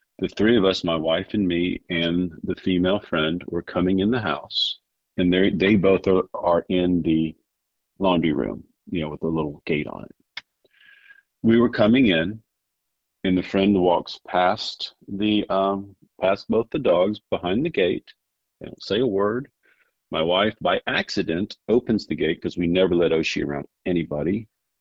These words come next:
opens the gate. Oshi bites him, bites her twice, once in the butt, once on the arm. Full fangs. No provoke,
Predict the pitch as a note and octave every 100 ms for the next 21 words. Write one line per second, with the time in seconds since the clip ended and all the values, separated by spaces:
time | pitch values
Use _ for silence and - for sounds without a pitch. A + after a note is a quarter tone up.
0 | _ - F3 G#3+ D#3 A2+ E2+ D2+ E2+ -
1 | - - _ _ _ _ _ C3 C#3 A#2+
2 | F2+ F2 F#2 - F#2 F2 E2 _ - -
3 | E2+ - E2+ - C#2+ C#2 - - - _
4 | _ _ _ - E2+ D#2+ F2+ E2 D2+ -
5 | - - _ - F2 D2+ D#2+ D#2+ D2+ B1+
6 | - - _ _ _ _ _ _ _ -
7 | - G2+ G2+ G2 F2 _ _ _ _ _
8 | _ _ - E2 C2+ C2 - - - _
9 | _ _ _ _ _ _ _ - G#2+ A#2+
10 | C#3+ D#3 B2 A2+ A#2 - -